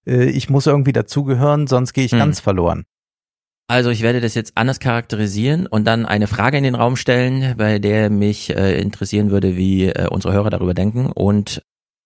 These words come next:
Speaker 2: dann auch, ähm, sozusagen eine Sammlung an diesen, du hast ja gesagt, das ist so ohne Inhalt, keine
Speaker 1: Mhm.
Speaker 2: Zeichen, sondern das ist so ein Sammelbecken für alles.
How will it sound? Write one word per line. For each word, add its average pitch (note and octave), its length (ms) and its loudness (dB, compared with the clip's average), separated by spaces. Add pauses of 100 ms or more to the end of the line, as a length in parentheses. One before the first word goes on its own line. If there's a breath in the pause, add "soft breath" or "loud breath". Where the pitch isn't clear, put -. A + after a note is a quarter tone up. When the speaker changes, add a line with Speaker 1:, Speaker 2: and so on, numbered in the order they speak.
(200)
Speaker 2:
dann B2 360 0
auch, A#2 460 0 (480)
ähm, G2+ 340 0
sozusagen G2+ 360 -2
eine G2 180 0
Sammlung G2 580 2
an A#2 260 0
diesen, G#2 300 0
du G2+ 40 0
hast F#2+ 100 -2
ja G2 80 0
gesagt, F#2 260 -2
das F2+ 80 -6
ist F#2 120 -6
so F2+ 200 -2
ohne F#2 180 0
Inhalt, F#2+ 560 0
keine F#2 220 -2
Speaker 1:
Mhm. - 60 -6
Speaker 2:
Zeichen, F#2+ 440 -2
sondern F2+ 220 -4
das F#2+ 100 -6
ist - 80 -10
so F2 100 -4
ein F2 40 -6
Sammelbecken - 480 -2
für - 160 -8
alles. - 240 -12